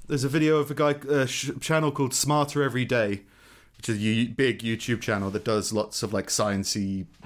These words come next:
videos or whatever. And he made a thing about <clears throat> there was a, a bike that you ride backwards. So, like, you, the steering wheel, the steering handles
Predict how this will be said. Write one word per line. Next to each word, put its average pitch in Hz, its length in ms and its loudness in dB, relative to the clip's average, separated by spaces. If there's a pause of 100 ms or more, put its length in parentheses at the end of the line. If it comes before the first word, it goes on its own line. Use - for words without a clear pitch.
(300)
videos 101 400 0
or 104 60 -2
whatever. 101 320 0 (400)
And 123 140 -2
he 120 80 2
made 127 200 2
a 131 40 2
thing 131 280 -2
about 120 460 0
<clears throat> - 1400 -8
there 127 140 2
was 120 180 2
a, 117 320 4
a 113 100 0
bike 143 480 0
that 123 140 -8
you 123 120 -4
ride 117 420 2
backwards. - 640 -6 (540)
So, - 240 0
like, 104 340 0
you, 110 280 -2 (300)
the 113 180 2
steering 127 680 0 (220)
wheel, 117 440 2
the 131 100 -8
steering 123 400 0
handles 110 640 0